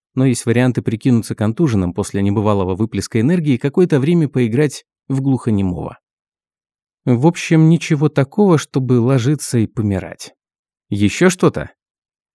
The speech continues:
Одна моя часть всеми силами желала продлить разговор с богиней, попробовать надавить и выбить какие-никакие преференции. Но другая понимала, что это зряшная затея.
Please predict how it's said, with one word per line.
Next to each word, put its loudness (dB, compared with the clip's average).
Одна 0
моя -2
часть -4
всеми 0
силами 2
желала 0
продлить -2
разговор 0
с -2
богиней, 0
попробовать -2
надавить 0
и -2
выбить -2
какие-никакие -4
преференции. -4
Но 0
другая 0
понимала, 0
что -4
это -2
зряшная -2
затея. -6